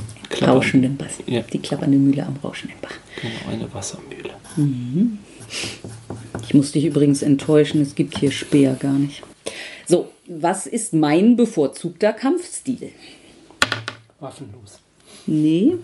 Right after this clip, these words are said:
Speaker 2: Grimmige und furchteinflößende Hiebe, der Zweihänder, ist deine Waffenspezialisierung.
Speaker 1: Jo, das passt doch.
Speaker 2: Ja. Andererseits könnte mir ein Schild vielleicht auch nicht, aber gut, äh, da mache ich einfach völlig Mut zur Lücke. Ich hau die um, bevor sie überhaupt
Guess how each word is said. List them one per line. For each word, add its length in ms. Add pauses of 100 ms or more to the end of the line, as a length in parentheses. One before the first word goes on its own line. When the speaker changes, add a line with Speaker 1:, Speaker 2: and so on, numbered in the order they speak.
(800)
Speaker 2:
Grimmige 720
und 160
furchteinflößende 1120
Hiebe, 560
der 220
Zweihänder, 960 (240)
ist 180
deine 260
Waffenspezialisierung. 840
Speaker 1:
Jo, 80
das 160
passt 320
doch. 220 (100)
Speaker 2:
Ja. 100 (840)
Andererseits 520
könnte 200
mir 100
ein 100
Schild 300
vielleicht 380
auch 160
nicht, 280
aber 240
gut, 420
äh, 120 (140)
da 240
mache 240
ich 80
einfach 260
völlig 300
Mut 180
zur 140
Lücke. 240
Ich 180
hau 140
die 160
um, 320
bevor 320
sie 100
überhaupt 600